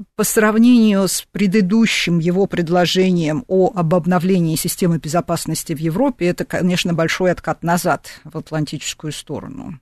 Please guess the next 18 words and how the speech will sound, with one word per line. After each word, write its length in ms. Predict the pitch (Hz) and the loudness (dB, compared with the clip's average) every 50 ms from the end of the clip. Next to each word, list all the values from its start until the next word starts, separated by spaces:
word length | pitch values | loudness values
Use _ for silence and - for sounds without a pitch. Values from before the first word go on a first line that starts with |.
| _ _ _ - - - - - - - | _ _ _ -20 -18 -16 -16 -12 -2 4
Но 160 | 185 220 214 | 4 6 6
пусть 420 | 196 - - 226 226 - - - - | 4 2 0 0 0 0 0 -4 -4
хотя 360 | - 165 165 - - 180 175 | -4 -4 -2 0 0 0 0
бы 180 | 156 175 156 - - | 0 -2 -4 -4 -2
это 300 | 185 190 185 - 185 170 | -2 -2 -2 -2 -6 -6
он 260 | - 170 175 170 156 | -4 -4 -4 -4 -4
попытается 580 | - 156 - - 156 - 175 165 170 - - | -6 -10 -12 -12 -8 -6 -4 -4 -4 -6 -6
сделать, 400 | 180 165 - 254 277 269 233 - | -8 -6 -2 0 0 0 0 0
надо 240 | - 196 202 190 202 | 0 -2 0 0 0
дать 320 | 185 165 185 180 - - - | 2 2 2 0 0 -4 -8
ему 180 | 165 165 156 165 | -6 -4 -4 -2
возможность. 760 | 156 156 160 151 156 160 - - - - - - - - - | -2 -2 -4 -4 -6 -8 -8 -8 -8 -8 -8 -10 -10 -10 -6
И 220 | - 160 165 170 | -4 -2 -2 -2
какие-то 440 | 160 - 175 170 - 180 170 - - | -2 -4 -6 -4 -4 -6 -6 -4 -2
маргин-, 480 | 165 175 170 170 156 - 180 180 156 165 | 0 0 0 -2 -2 -2 -2 -2 -2 -2
какой-то 300 | - 185 - 202 170 151 | -4 -4 -4 -4 -4 -4
маргинальный 600 | 175 175 160 160 196 196 196 185 175 160 156 156 | -4 -4 -2 0 2 2 2 2 2 0 0 -2
эффект, 480 | 156 - - 269 277 277 - - - - | -4 -4 -4 -4 -4 -4 -4 -8 -20 -20